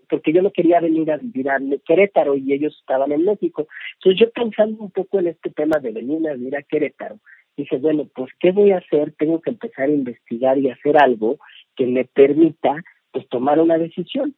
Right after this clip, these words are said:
Y yo no tenía claro lo de la agencia de investigación porque decía, pues, agencias gigantescas, va a ser bien difícil luchar contra ellas,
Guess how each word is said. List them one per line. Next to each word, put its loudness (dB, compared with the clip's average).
Y 0
yo 6
no 4
tenía 2
claro 0
lo 0
de -16
la -6
agencia -12
de -8
investigación -8
porque -8
decía, 0
pues, -6
agencias 2
gigantescas, -2
va 0
a -10
ser -6
bien -4
difícil -10
luchar -4
contra -4
ellas, 2